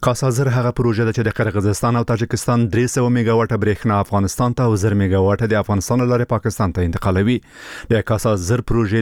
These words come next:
د پرانستو په غونډه کې به نن د افغانستان د ولسمشر سربیره د تاجکستان او قرغیزستان ولسمشران او د پاکستان، د تاجکستان ولسمشر، د قرغیزستان صدر اعظم او د پاکستان صدر اعظم هم برخه واخلي. د افغانستان دفاع وزارت وایي چې په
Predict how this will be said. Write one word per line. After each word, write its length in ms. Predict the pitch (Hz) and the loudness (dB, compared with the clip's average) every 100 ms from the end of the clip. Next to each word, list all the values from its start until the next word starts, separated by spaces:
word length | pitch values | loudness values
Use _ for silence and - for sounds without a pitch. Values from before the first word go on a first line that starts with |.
| 107 | 2
د 160 | 107 - | 0 -2
پرانستو 400 | 98 104 - - | -2 -2 -2 0
په 160 | 110 104 82 | 0 0 0
غونډه 200 | 107 107 | 0 0
کې 120 | - | 0
به 100 | 107 | 0
نن 180 | 107 120 | 2 2
د 60 | 117 | 0
افغانستان 420 | 110 117 110 113 | 0 -2 0 2
د 100 | 110 101 | 2 2
ولسمشر 360 | 98 - 104 | 0 -2 -2
سربیره 540 | 104 113 92 95 123 143 - - - 120 | 0 0 0 0 0 -2 -10 -20 -6 0
د 220 | 117 113 110 | 2 2 0
تاجکستان 400 | 117 117 139 135 | -2 -2 0 0
او 80 | 127 127 | 0 0
قرغیزستان 480 | 113 110 101 127 | 0 -2 -2 0
ولسمشران 640 | 101 92 92 107 - 131 143 | 0 0 0 -2 0 0 0
او 100 | 143 | 0
د 160 | 143 139 | 0 -2
پاکستان، 480 | 131 135 - 147 147 - - - - - _ _ _ _ | -2 -4 0 -2 -2 -10 -20 -20 -20 -20 _ _ _ _
د 200 | 113 123 120 | 0 2 0
تاجکستان 580 | 131 127 131 - 151 127 | -2 -2 -4 -2 0 0
ولسمشر، 560 | 101 113 - 123 - 127 | 0 0 0 -2 0 -2
د 100 | 127 | -2
قرغیزستان 680 | 127 110 104 104 120 113 - | -2 0 0 0 0 0 0
صدر 280 | 110 101 104 | 0 2 0
اعظم 220 | 92 123 | 2 2
او 100 | 127 | 2
د 200 | 127 127 107 | 0 0 -2
پاکستان 380 | 107 - 135 | -2 -2 -2
صدر 200 | 107 101 | 0 0
اعظم 340 | 95 92 104 95 | 2 2 0 2
هم 320 | 113 - 123 | 0 0 0
برخه 300 | 110 101 113 | 0 -2 0
واخلي. 480 | 95 98 127 135 135 - _ _ - - - - - - - | 0 0 0 0 0 -6 _ _ -20 -20 -20 -18 -18 -10 0
د 120 | 131 139 143 | 2 2 0
افغانستان 360 | 147 151 170 | -2 0 0
دفاع 180 | 156 160 | 0 0
وزارت 340 | 151 139 143 139 | 0 0 0 0
وایي 180 | 139 | 0
چې 140 | 139 | 0
په 80 | 120 | -2